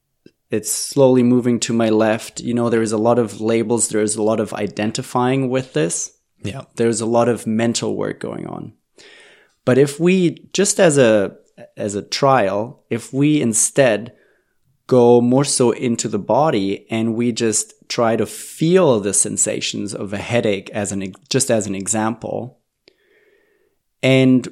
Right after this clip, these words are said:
Speaker 1: we pay no attention to our mind, our thinking, so that our mind can no longer judge it, analyze it, label it in a way that will just make it worse,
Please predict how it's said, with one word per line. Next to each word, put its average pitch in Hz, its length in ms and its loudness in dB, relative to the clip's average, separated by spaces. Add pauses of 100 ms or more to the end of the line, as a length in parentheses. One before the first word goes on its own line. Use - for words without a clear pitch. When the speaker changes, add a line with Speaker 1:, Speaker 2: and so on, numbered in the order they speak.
(120)
Speaker 1:
we 135 260 0
pay 135 260 2
no 147 300 4
attention 143 480 0
to 127 120 -2
our 110 220 2
mind, 107 540 -2
our 98 240 -4
thinking, 139 720 -4 (840)
so 131 180 2
that 123 140 4
our 117 240 4
mind 123 360 2
can 120 160 -2
no 120 140 0
longer 113 500 0 (320)
judge 117 360 2
it, 117 280 0
analyze 110 600 2
it, 107 300 -6 (920)
label 123 380 4
it 120 140 4
in 113 100 0
a 113 60 0
way 113 320 0
that 107 220 -6
will 107 140 -2
just - 280 -6
make 104 240 -4
it - 80 -12
worse, 117 640 -2